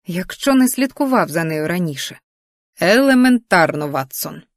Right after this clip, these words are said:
посміхнувся не тільки губами, а й очима. «Перше, на що ви звернули увагу, коли ми зайшли всередину, це була дівчина, яка пристрасно смакувала саме цим десертом».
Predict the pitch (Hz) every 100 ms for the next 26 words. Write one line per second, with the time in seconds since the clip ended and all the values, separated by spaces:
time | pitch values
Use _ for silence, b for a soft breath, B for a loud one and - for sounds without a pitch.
0 | _ _ 196 - 196 - 262 262 196 180
1 | 180 208 175 180 180 175 254 202 - 185
2 | 180 175 - 156 135 135 - _ _ _
3 | - 214 254 220 196 185 185 - 202 185
4 | 175 185 185 185 180 202 202 285 254 160
5 | - 156 165 160 156 165 - 151 - 165
6 | 147 139 135 135 - _ _ - - 262
7 | 247 214 180 262 - 202 160 151 156 254
8 | 247 254 294 - 254 - 240 226 208 190
9 | 190 233 233 190 - 226 214 214 - 160
10 | 143 143 - 135 - -